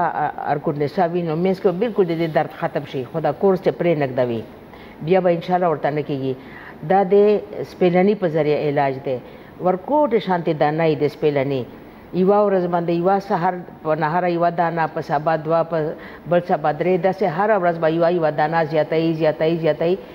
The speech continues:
چې څلوېښت دانې شي. دا به سهار په نهاره باندې ژوندی تېروي. بیا به داسې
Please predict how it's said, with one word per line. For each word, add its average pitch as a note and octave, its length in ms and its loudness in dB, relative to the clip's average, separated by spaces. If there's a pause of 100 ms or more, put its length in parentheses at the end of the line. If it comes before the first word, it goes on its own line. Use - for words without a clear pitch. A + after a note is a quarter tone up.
(180)
چې F#3+ 60 2 (100)
څلوېښت G3 460 2
دانې C#3 320 -2
شي. C3+ 100 -6 (340)
دا F3+ 80 2
به F3 100 2
سهار E3+ 320 0
په F3+ 40 -4
نهاره D#3+ 380 0
باندې C#3+ 240 -4
ژوندی C#3+ 400 -2
تېروي. A#2+ 320 -4 (800)
بیا D#3 160 2
به D#3 180 2
داسې D#3 180 0